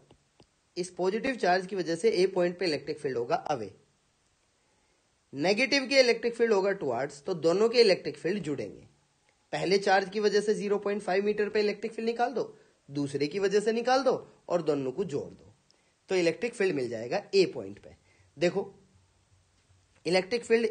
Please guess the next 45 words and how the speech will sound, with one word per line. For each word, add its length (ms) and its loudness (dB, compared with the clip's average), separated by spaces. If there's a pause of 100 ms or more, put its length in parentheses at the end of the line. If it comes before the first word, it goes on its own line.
ए 120 6
पे 160 4
निकाला 380 2
है 140 4 (720)
पहले 300 8
चार्ज 340 2
की 120 -6
वजह 220 -4
से, 160 -10
क्यू 260 -4
वन 180 4
की 140 -6
वजह 280 -4
से, 180 -20 (480)
वो 140 -4
आया 240 0
इतना। 360 -10 (1080)
इतना 320 4
ही 140 6
electric 360 2
field 180 4
होगा 200 6
क्यू 180 -4
टू 140 -4
की 120 -4
वजह 200 2
से, 120 -4
क्योंकि 220 -8
value 300 0
same 220 2
है, 140 -8 (120)
बस 280 -2
towards 400 2
होगा। 220 -4 (840)
और 140 2 (200)
total 220 6
electric 420 2
field 180 2
निकालने 320 0
के 80 -8
लिए 140 -4
दोनों 240 -4
को 140 -8
जोड़ 220 -6
दोगे। 340 -20